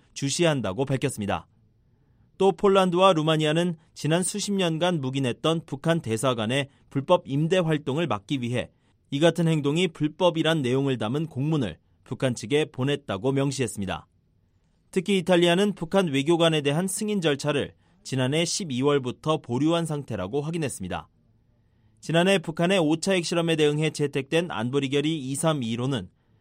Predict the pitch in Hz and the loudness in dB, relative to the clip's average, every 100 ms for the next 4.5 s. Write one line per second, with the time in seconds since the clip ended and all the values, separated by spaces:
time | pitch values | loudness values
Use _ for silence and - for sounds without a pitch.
0 | _ - 120 160 165 107 123 165 147 143 | _ -16 -2 0 0 -2 0 0 0 -2
1 | 135 143 170 - 139 185 180 156 147 143 | -2 0 -2 -4 -4 -2 -2 -2 -2 0
2 | 180 - 214 208 190 170 123 - 156 139 | -2 -6 -6 -4 -2 -2 -4 -4 -6 -4
3 | 101 101 143 151 _ 113 123 156 - 117 | -4 -2 -4 -6 _ -2 0 0 -4 -4
4 | 120 - 101 90 | -4 -4 -6 -6